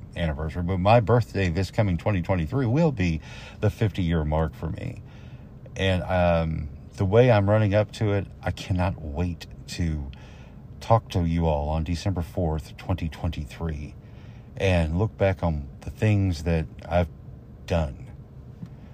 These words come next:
Because, again, you know, I'm not anxious about the future. I've learned that. Don't. Tomorrow is its own problem. Today is indeed what matters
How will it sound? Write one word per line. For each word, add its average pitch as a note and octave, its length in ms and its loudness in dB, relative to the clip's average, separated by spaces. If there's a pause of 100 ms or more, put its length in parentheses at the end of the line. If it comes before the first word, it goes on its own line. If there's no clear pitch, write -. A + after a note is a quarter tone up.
(200)
Because, F2 540 4
again, E2+ 600 2 (160)
you F2 80 -2
know, E2 180 4
I'm E2 100 2
not B2+ 160 4
anxious G2+ 380 2
about E2 220 0
the C#2+ 60 -10
future. - 380 -2
I've C#2+ 120 -4
learned G2 240 6
that. E2 240 2
Don't. F2+ 320 0 (180)
Tomorrow G2+ 480 8
is D#2+ 360 0
its - 180 -6
own E2+ 240 0
problem. E2 480 0 (580)
Today G2+ 540 2
is D2+ 180 -4
indeed D#2+ 500 -2
what E2+ 220 -2
matters E2 420 0